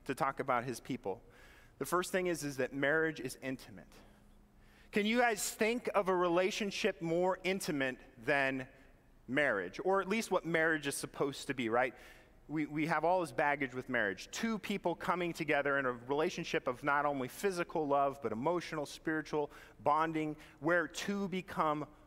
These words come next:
one, as the scripture says. Is there anything more intimate, any relationship more intimate than that? Not really. And so, great, it's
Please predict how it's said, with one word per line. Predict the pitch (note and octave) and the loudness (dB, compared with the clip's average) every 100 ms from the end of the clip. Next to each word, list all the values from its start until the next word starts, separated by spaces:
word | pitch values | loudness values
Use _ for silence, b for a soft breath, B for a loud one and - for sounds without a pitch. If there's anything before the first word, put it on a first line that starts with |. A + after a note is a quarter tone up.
| B - A#2 A#2+ | B -20 -16 -4
one, | D#3 D#3 G2+ F#2 A2 B2 | 0 2 0 -2 -8 -4
as | A#2+ A2 | -4 -4
the | A#2+ | -8
scripture | - - - - A#2 | -6 -6 -6 -8 -8
says. | - D#3 C2+ - - - - - - - - - _ - b b b | -6 -8 -8 -14 -18 -20 -20 -20 -20 -20 -20 -20 _ -20 b b b
Is | D#3 | 0
there | G#3 G#3 | 2 2
anything | A#3 C#4 A3+ F3+ | 2 2 2 0
more | D#3+ C#3+ | 2 0
intimate, | C3 C3 C3 C3+ | 0 0 -2 0
any | F#3+ C#4 | 0 2
relationship | A3+ F#3+ F3 E3+ E3 D3 | 2 2 0 -2 -2 0
more | C#3+ C3+ | -2 -4
intimate | C3 C3 A#2 - | -6 -6 -6 -6
than | G#2+ | -2
that? | F#2+ F#2 B B B - | -2 -4 B B B -4
Not | C#3+ G3 | -2 -2
really. | D#3 A3+ - F3 - - - _ - - _ - - B B B B | -4 -4 -6 -14 -20 -20 -20 _ -20 -20 _ -20 -20 B B B B
And | E3 | 0
so, | G#3+ G3+ | 2 2
great, | D3 D#3 A#3 E3+ | 0 0 2 2
it's | E3+ | 0